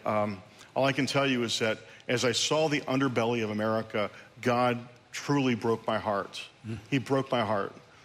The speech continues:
Speaker 1: And, and I like to say that I believe God had to do a work in my heart before he could do a work through my hands.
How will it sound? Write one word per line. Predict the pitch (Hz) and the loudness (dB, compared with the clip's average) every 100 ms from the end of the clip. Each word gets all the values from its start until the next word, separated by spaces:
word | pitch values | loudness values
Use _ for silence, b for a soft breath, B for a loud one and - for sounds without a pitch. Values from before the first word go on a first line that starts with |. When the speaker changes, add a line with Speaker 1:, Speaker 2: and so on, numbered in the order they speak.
| B - | B -2
Speaker 1:
And, | 123 120 120 - | 0 0 -6 -6
and | 131 | 0
I | 127 | 2
like | 127 151 147 | 2 0 -2
to | |
say | 127 139 127 123 | -2 2 2 2
that | 117 - B B | 0 -4 B B
I | - | -4
believe | 127 131 131 | 0 2 2
God | 113 131 127 | 2 0 2
had | 131 | 0
to | 120 | 0
do | 110 120 117 123 | -2 -2 -2 -2
a | 117 | -2
work | 113 120 | 0 0
in | 123 | 2
my | 113 | 0
heart | 104 120 110 | 2 0 -2
before | 110 - 113 | -6 -4 -4
he | 110 | -4
could | 110 98 | -4 -4
do | 107 | -4
a | |
work | 104 104 98 | -2 -4 -6
through | - 110 | -6 -4
my | 98 | -4
hands. | 113 113 98 110 - | -4 -6 -6 -8 -12